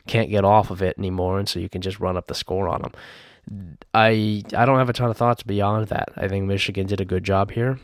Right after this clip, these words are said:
I think that Michigan is worth considering as a good to potentially really good team. The offense is still lacking in dimensions in, in a way that I just don't think is gonna change within the season, but the defense is really good.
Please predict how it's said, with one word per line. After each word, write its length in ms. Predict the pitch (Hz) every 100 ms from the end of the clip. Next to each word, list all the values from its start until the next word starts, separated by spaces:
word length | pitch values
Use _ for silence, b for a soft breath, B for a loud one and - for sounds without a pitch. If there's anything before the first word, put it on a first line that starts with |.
| -
I 80 | 101
think 200 | 98 95
that 100 | 73
Michigan 500 | 92 95 101 98 95
is 460 | 90 92 90 - b b b b b
worth 460 | - 98 104 117 -
considering 640 | 120 107 - 113 117 127
as 120 | 117 107
a 140 | 95
good 640 | 92 95 95 104 113 123 127 B _
to 420 | - 110 104 101 - b b _ _ _
potentially 800 | - 113 - 110 107 113 107 104
really 380 | 95 95 101 113
good 340 | 113 117 120 - _
team. 360 | - 107 135 170 -
The 200 | 104 95
offense 520 | 98 101 113 101 -
is 80 | 104
still 260 | - 107 98
lacking 440 | 95 95 104 98
in 180 | 95 92 B B B B B B B B - 113
dimensions 760 | 104 104 101 110 - 120 120 - -
in, 320 | - 110 101 101
in 160 | 104
a 80 | 104
way 280 | 98 104 104
that 160 | 101
I 100 | 101
just 180 | 98 101
don't 180 | - 95
think 160 | - 98
is 80 |
gonna 180 | 98 90
change 460 | - - 101 104 110
within 280 | 98 101 95
the 80 |
season, 400 | 92 117 120 139 131
but 140 | 110
the 60 | 98
defense 440 | 101 101 123 120
is 120 | 101
really 340 | 87 98 101 101
good. 300 | 107 120